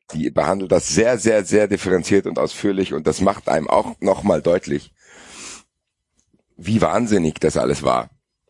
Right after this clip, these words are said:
Wa-, wa-, was, was Uli Hoeneß alles erzählt hat und welche Leute er angegriffen hat und sich in Talkshows setzt und sagt, „Ich zahle wenigstens Steuern, ich bin auch so blöd“ und so bla, bla, bla.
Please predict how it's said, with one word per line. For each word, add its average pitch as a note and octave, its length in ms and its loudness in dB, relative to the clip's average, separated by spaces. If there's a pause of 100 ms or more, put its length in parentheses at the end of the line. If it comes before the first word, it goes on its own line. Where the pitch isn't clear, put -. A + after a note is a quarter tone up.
(800)
Wa-, B1 400 -4
wa-, D#2+ 180 -6
was, E2 300 -4
was F2+ 180 -2
Uli A2 240 0
Hoeneß A2+ 300 0
alles G2 300 -4
erzählt F3+ 720 0
hat E2 220 -2
und F2+ 100 -2
welche G2+ 240 2
Leute C#3+ 400 2
er G2+ 220 -2
angegriffen A#2 720 -2
hat D2+ 200 -4 (340)
und E2 100 -6
sich F#2 160 2
in A2+ 120 0
Talkshows A2+ 720 0
setzt F#2+ 240 0
und E2 60 -4
sagt, D#2+ 200 -2
„Ich F#2+ 200 -6
zahle F2+ 260 0
wenigstens F2 460 -4
Steuern, G2 340 0
ich - 100 -6
bin G#2 140 -2
auch F#2 100 0
so F2 140 -6
blöd“ F2+ 320 -4
und D2 100 -6
so D2 120 -6
bla, D2+ 200 0
bla, E2 120 -4
bla. C#2 220 -6